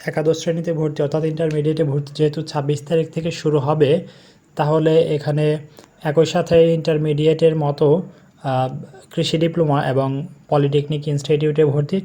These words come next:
ঠিক এই ছাব্বিশ তারিখ থেকেই শুরু হবার কথা। আর এটা যদিও কোনো কারিগরি শিক্ষা বোর্ড কিংবা সাধারণ শিক্ষা বোর্ডের ওয়েবসাইট থেকে আমরা তথ্যটা পাইনি, কিন্তু তারপরেও যেহেতু প্রথম আলো একটা, আহ, ট্রাস্টেড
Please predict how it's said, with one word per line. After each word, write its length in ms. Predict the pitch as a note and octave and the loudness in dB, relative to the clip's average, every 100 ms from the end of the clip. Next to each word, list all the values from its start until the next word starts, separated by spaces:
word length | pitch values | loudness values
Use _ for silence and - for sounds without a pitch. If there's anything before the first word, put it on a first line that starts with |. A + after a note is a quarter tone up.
| - | -4
ঠিক 200 | D3 C#3+ - | -4 -4 -6
এই 160 | C3+ C3+ | -6 -4
ছাব্বিশ 360 | - C#3 C#3+ - | -4 -4 -4 -4
তারিখ 240 | D3 D3 | -4 -2
থেকেই 160 | D3 D#3+ | -2 -2
শুরু 220 | D#3 C3+ | 2 2
হবার 240 | B2+ B2 | 2 0
কথা। 440 | B2 A2+ - B2+ - - _ - | 0 -4 -2 -6 -6 -20 _ -2
আর 100 | E3 | 2
এটা 160 | F3+ | 2
যদিও 580 | E3 E3+ E3+ F#3 F#3 F#3+ F#3+ | 2 2 2 2 0 -2 -8
কোনো 240 | - E3+ | -6 -4
কারিগরি 380 | E3 D#3 D#3+ D#3 | 0 0 0 0
শিক্ষা 300 | D3 D3+ D3+ | -2 -4 -2
বোর্ড 200 | D#3 D#3 | 0 0
কিংবা 260 | D#3 D3 C#3+ | -2 -2 -2
সাধারণ 360 | - C#3+ D3+ | -2 -2 -2
শিক্ষা 280 | D3 D#3+ D#3+ | -2 -6 -2
বোর্ডের 260 | D#3 D#3 D3+ | 0 4 4
ওয়েবসাইট 440 | C#3+ C#3 D#3+ D3+ | 4 0 -2 -4
থেকে 200 | D#3 D3 | -4 -4
আমরা 260 | D3+ D3+ D3+ | 0 2 0
তথ্যটা 380 | D3 D3 D3+ D#3+ | -2 -6 -6 -4
পাইনি, 360 | F3+ D#3 C#3+ - - - - | 0 0 0 -4 -18 -20 -10
কিন্তু 200 | - D#3+ | -2 0
তারপরেও 560 | E3 E3 E3 F#3+ G3+ G3+ | 0 -2 0 2 4 4
যেহেতু 340 | D#3 D#3 D#3+ | 2 0 0
প্রথম 320 | D#3+ D#3 - E3 | 0 0 0 0
আলো 300 | D#3+ E3 E3 | 4 4 2
একটা, 420 | B2 C#3+ C#3+ D3 - - _ - | -2 0 0 0 -6 -20 _ -4
আহ, 180 | A#2+ A#2+ B2+ | -2 -2 -2
ট্রাস্টেড 480 | E3 D3+ - E3+ | 0 0 2 2